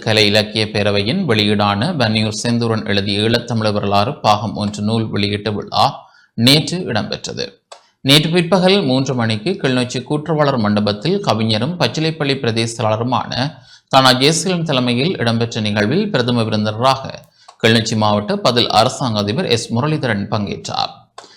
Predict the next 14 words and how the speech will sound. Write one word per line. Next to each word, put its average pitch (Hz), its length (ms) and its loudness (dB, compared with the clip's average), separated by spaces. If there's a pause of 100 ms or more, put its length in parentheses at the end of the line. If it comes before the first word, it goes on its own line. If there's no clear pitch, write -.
(160)
சிறப்பு 113 380 2
விருந்தினர்களாக 104 640 0 (100)
யாழ்ப்பாணம் 110 460 0
போதனா 110 320 0
வைத்தியசாலை 104 500 0 (120)
பணிப்பாளர் 107 500 -2
தானா 113 200 0
சத்தியமூர்த்தி 104 680 -4
மற்றும் - 340 -10 (460)
கிழக்கு 165 380 8
மாகாண 165 360 4 (140)
மீன்பிடித்துறை 135 540 -2 (100)
பணிப்பாளரும் 110 580 0
எழுத்தாளருமான 110 560 0